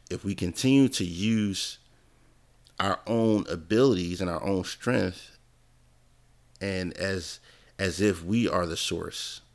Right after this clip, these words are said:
then we're not gonna see God's provision. We're not gonna see him really providing for us in a way that we want him to provide for us in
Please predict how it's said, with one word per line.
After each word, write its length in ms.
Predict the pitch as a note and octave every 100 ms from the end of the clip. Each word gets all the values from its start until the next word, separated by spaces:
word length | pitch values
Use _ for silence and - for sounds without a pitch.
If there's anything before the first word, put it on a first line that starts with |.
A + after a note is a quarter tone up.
| _ _ _ _ _ _ _ _ _ _ _ _ _ _ _ - _
then 440 | F2 F#2+ F2+ E2+ D#2
we're 140 | F2+
not 240 | F2+ G2 F2+
gonna 200 | F2 E2
see 280 | - F#2+
God's 340 | D#2+ D#2+ D#2+ -
provision. 520 | - D#2+ E2+ D#2+ D#2+
We're 60 | E2
not 220 | F2 -
gonna 160 | E2
see 180 | - F2+
him 240 | F2 E2+ D#2
really 400 | E2+ E2+ E2 - - - -
providing 440 | - D#2+ E2+ E2+ E2+
for 200 | E2+ D2+
us 120 | -
in 80 | E2
a 80 |
way 200 | D#2+ E2
that 140 | D#2 -
we 80 | E2
want 280 | D#2+ E2
him 160 | E2 D2
to 40 |
provide 380 | - D#2 - C2+
for 220 | - - -
us 280 | - - - _ _ _
in 120 | G2